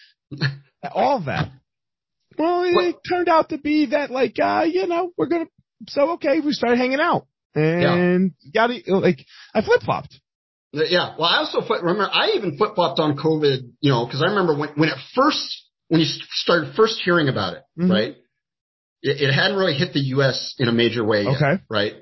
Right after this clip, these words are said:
Speaker 1: It was still China and, and, and it was just starting to hit Italy at the time.
Speaker 2: Right.
Speaker 1: At the time, I was thinking, "Oh, you know, it's probably just gonna be, like, a bad seasonal flu." That's what I thought it would be, right? And I even was like,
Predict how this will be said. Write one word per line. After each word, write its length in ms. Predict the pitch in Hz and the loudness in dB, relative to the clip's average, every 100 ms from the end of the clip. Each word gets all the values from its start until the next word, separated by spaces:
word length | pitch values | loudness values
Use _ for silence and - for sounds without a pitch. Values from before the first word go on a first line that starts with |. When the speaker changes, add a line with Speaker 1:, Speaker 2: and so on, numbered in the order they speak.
| - | -4
Speaker 1:
It 60 | 113 | 0
was 300 | 117 - - | 0 -4 -10
still 240 | - - 180 | -8 -2 -2
China 580 | - 156 151 143 139 135 | 0 0 2 2 0 -2
and, 320 | 120 120 120 | -2 -2 0
and, 280 | 120 117 117 | 0 2 0
and 120 | 113 | 0
it 20 | 110 | 0
was 140 | 107 | 2
just 140 | 143 135 | 0 2
starting 260 | 143 120 | 0 0
to 60 | 120 | -2
hit 120 | 117 | 0
Italy 340 | 117 101 95 | 0 0 -4
at 100 | 92 - | -8 -12
the 60 | |
time. 340 | - 90 156 180 - | -10 -10 -12 -20 -6
Speaker 2:
Right. 260 | 139 131 - _ _ _ _ _ _ _ - | -2 -2 -4 _ _ _ _ _ _ _ -4
Speaker 1:
At 160 | 143 | -2
the 60 | 135 | -2
time, 680 | 139 190 233 220 160 156 180 _ _ _ _ | -4 -2 0 0 0 -2 -4 _ _ _ _
I 140 | 135 170 | -2 0
was 200 | 190 139 | 0 0
thinking, 320 | 160 156 151 147 | -4 0 -2 0
"Oh, 480 | 143 143 143 143 143 | 0 0 0 -6 -2
you 80 | 139 | 0
know, 120 | 135 | 2
it's 200 | 139 - - | 0 -6 -4
probably 280 | 180 185 175 | -2 0 -2
just 220 | 160 - | -4 -2
gonna 140 | 151 | 0
be, 140 | 139 143 | 2 0
like, 180 | 127 | 0
a 60 | 127 | -2
bad 400 | - 120 117 117 | -2 0 0 -2
seasonal 460 | - 123 120 110 107 | -2 -2 0 -2 -2
flu." 360 | 135 95 - 135 | -4 -4 -6 -4
That's 160 | 147 147 | -4 0
what 140 | 151 | 0
I 100 | 135 | 0
thought 240 | 151 139 131 | 0 -2 -2
it 60 | |
would 120 | 120 | -4
be, 240 | 110 110 87 | -2 -2 0
right? 320 | 107 113 123 | 0 0 0
And 80 | 139 | 0
I 140 | 151 254 | 0 0
even 260 | 294 214 | 0 2
was 140 | 165 143 | 2 2
like, 320 | 156 139 - | 0 -2 -8